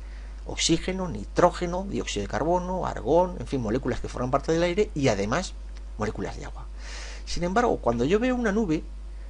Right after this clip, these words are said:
aquí el, el, el agua no aparece completamente mezclada con las moléculas de aire, sino que aparece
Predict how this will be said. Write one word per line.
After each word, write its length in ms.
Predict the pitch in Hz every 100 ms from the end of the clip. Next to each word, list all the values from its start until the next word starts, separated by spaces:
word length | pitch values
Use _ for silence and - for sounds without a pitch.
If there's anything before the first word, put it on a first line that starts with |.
| - -
aquí 360 | 226 - 214 262 - - - -
el, 160 | 123 - - -
el, 320 | 120 113 113
el 140 | 110 120
agua 280 | 180 190 185
no 200 | 151 165
aparece 560 | 165 160 156 - 147 - - - -
completamente 640 | - 135 127 127 135 127
mezclada 560 | 120 - - 143 135 117
con 120 | 117
las 80 | 113
moléculas 360 | 110 113 110
de 80 | 139
aire, 140 | 196 -
sino 200 | - 139
que 80 |
aparece 340 | 135 190 214